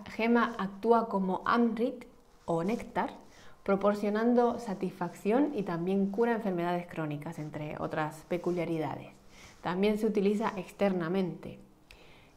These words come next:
Es un amplificador de energías,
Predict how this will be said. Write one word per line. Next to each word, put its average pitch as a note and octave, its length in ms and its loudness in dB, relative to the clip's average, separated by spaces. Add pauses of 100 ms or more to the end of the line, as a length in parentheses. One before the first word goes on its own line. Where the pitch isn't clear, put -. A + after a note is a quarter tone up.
Es G3+ 160 0
un G3 120 2
amplificador F#3 1120 2
de A3+ 200 2
energías, G3 720 0